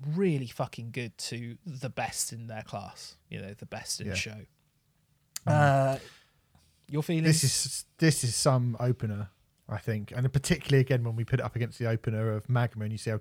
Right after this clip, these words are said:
Speaker 2: different they are, because you're right, although this never, like, goes, I mean, there is a hell of a riff on it, and then the way when Duplantier goes that pick scrape into that, "Go!" And then
Speaker 1: Mm-hmm.
Speaker 2: everything just kinda comes careering in.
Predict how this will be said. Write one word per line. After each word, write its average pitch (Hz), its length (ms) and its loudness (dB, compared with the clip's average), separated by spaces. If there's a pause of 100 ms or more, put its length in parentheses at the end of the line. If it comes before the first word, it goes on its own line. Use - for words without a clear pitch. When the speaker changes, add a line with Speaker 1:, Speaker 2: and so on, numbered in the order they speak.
Speaker 2:
different - 320 -6
they 107 120 -6
are, 104 160 -4
because 123 280 -2 (300)
you're 135 120 6
right, 131 320 8 (240)
although 147 400 8 (380)
this 135 300 4
never, 131 320 6
like, 110 260 -2
goes, 113 520 -2 (1000)
I - 100 -2
mean, 127 240 -10
there 123 160 -2
is 127 140 0
a 117 60 -2
hell 127 240 2
of 117 80 0
a 117 80 0
riff 120 260 -4
on 113 80 -2
it, 110 80 -2
and 101 100 -6
then 107 240 -6 (460)
the 123 80 2
way 131 280 6
when 131 360 4
Duplantier 120 540 2
goes 113 400 -4
that - 200 -6
pick - 220 0
scrape - 340 -4
into 123 180 0
that, - 240 -6
"Go!" 370 580 4 (260)
And 117 160 -2
then 117 100 0
Speaker 1:
Mm-hmm. 117 80 2
Speaker 2:
everything 139 300 2
just - 200 -8
kinda 117 200 -2
comes 123 260 -2
careering 117 540 0
in. 110 240 -2